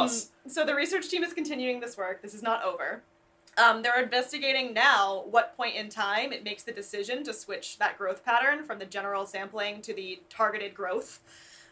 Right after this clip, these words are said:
Speaker 2: Um, and they're also exploring how other physical factors like acceleration and nutrient transport could affect these decisions and the growth and the behavior.
Speaker 1: Oh.
Speaker 2: So next basically is answering the why question.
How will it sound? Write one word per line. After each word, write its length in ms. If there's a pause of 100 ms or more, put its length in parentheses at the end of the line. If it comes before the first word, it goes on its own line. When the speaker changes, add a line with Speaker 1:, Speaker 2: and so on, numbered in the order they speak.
Speaker 2:
Um, 360
and 120
they're 100
also 240
exploring 500
how 180
other 360
physical 460
factors 580
like 220
acceleration 800
and 280
nutrient 380
transport 680
could 120
affect 560
these 400 (260)
decisions 600
and 120
the 60
growth 340
and 140
the 60
behavior. 600
Speaker 1:
Oh. 420
Speaker 2:
So 380
next 380
basically 360
is 100
answering 300
the 80
why 260
question. 400